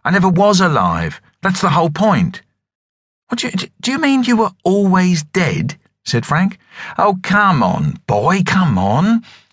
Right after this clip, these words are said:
Have you ever heard of anyone who was always dead?" "No." "Well, there you are then." "But then," said Frank, "I haven't heard of a skeleton talking." "I am not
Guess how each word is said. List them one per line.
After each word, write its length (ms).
Have 100
you 160
ever 280
heard 300
of 80
anyone 320
who 120
was 160
always 680
dead?" 440
"No." 500
"Well, 120
there 180
you 60
are 160
then." 300
"But 140
then," 160
said 200
Frank, 320
"I 80
haven't 340
heard 160
of 80
a 160
skeleton 540
talking." 560
"I 300
am 280
not 400